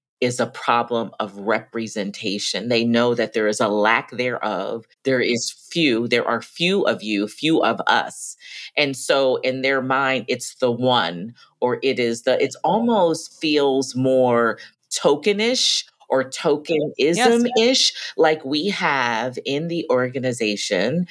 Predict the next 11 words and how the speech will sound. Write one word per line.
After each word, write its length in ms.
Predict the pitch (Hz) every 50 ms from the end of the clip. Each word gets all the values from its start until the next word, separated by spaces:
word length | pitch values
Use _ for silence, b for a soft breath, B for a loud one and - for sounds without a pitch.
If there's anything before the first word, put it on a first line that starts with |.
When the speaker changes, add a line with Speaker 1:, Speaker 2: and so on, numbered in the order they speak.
| B B B B B B _
Speaker 1:
uh, 240 | - 127 127 120 120 123 -
two 360 | - - - 160 151 151 147
women 300 | 135 135 131 123 127 120
of 140 | 120 117 -
color, 500 | - - 120 113 117 113 113 113 113 -
or 300 | - 123 120 120 123 117
we 140 | 135 151 151
have, 280 | 143 135 127 127 - _
we, 200 | 160 170 170 175 _ -
we 60 | 151
do, 360 | 147 139 135 123 131 143 147